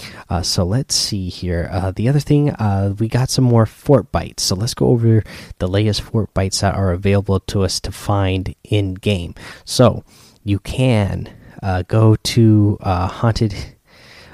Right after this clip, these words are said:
uh, the Haunted Hills area in B two. Uh, and so you can go into the northeast corner of Haunted Hills, uh, and there's gonna be a, you know, one of the small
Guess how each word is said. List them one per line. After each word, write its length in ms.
uh, 180
the 100
Haunted 300
Hills 220
area 300
in 240
B 320
two. 360
Uh, 480
and 200
so 380
you 100
can 140
go 240
into 260
the 80
northeast 1040
corner 580
of 220
Haunted 360
Hills, 480
uh, 360
and 260
there's 220
gonna 160
be 720
a, 160
you 100
know, 120
one 200
of 80
the 60
small 800